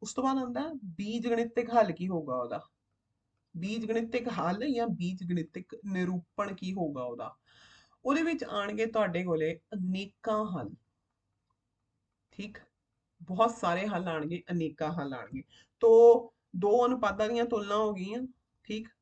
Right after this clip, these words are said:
ਤੀਜੇ ਅਨੁਪਾਤ ਦੀ ਤੁਲਨਾ ਦੇਖੋ ਜੀ, ਤੀਜੇ ਅਨੁਪਾਤ ਦੇ ਵਿੱਚ ਤੁਹਾਡੇ ਕੋਲੇ ਕੀ ਹੋ ਸਕਦਾ ਹੈ ਕਿ ਏ ਵਨ ਬਟਾ ਏ ਟੂ, ਠੀਕ ਹੈ ਜੀ, ਇਹ ਬਰਾਬਰ ਹੈਗਾ ਬੀ ਵਨ ਬਟਾ ਬੀ ਟੂ। ਦੋਨੋਂ ਬਰਾਬਰ ਨੇ, but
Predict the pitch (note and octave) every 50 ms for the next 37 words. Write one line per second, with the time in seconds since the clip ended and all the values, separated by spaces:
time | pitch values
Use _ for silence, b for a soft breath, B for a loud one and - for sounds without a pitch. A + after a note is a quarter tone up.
0 | _ _ _ _ _ _ - G#3+ G#3 F3+ F3 G#3 A3 A3 A3 A3 A3 G#3 G3 F#3+
1 | F#3+ G#3+ - - F#3+ F#3 F#3 F#3+ F#3 E3+ E3+ - - F#3 F3 G3 F#3+ - B3 A#3
2 | A#3 A3+ C#4+ D4+ D4 D4+ C#4 C#4 C4+ B3+ A#3+ A3 B3 A#3+ A3+ A#3+ A#3 - - B3
3 | A3+ A3 G3 F#3+ F#3+ G3+ F#3+ F#3+ F#3 F#3+ F#3+ F#3 E3+ - - _ _ _ _ -
4 | G#3 G3+ G3+ G3 G#3+ G3 E3+ D#3+ D#3+ D#3+ E3 F3 F3+ - - - F3 E3 D#3 E3
5 | E3+ F3+ G3+ F#3+ E3 D3+ D3+ - D#3 D#3 - - D#3 D3+ D3 D3+ D3+ - _ D#3+
6 | D3+ D3 D3 F3+ - _ _ _ _ _ b b b b b b b b - G#3+
7 | G#3 A3 G#3+ A3 G#3 - - G#3+ A3 G3 F#3 D#3+ D#3 D3+ D#3+ E3 G3 F3 D#3+ C#3
8 | C#3+ D3+ E3+ F3 E3 E3 D#3 D3 D3+ E3+ G#3 F#3 D#3 C#3+ - D#3+ E3 E3+ D#3+ D#3+
9 | D#3+ D#3+ - D#3+ C#3 - - _ _ D#3 D#3+ E3 G3 G#3 G#3 F#3 D#3+ D#3+ F3 F#3+
10 | A3 B3+ A#3+ A3 A#3+ C4 B3+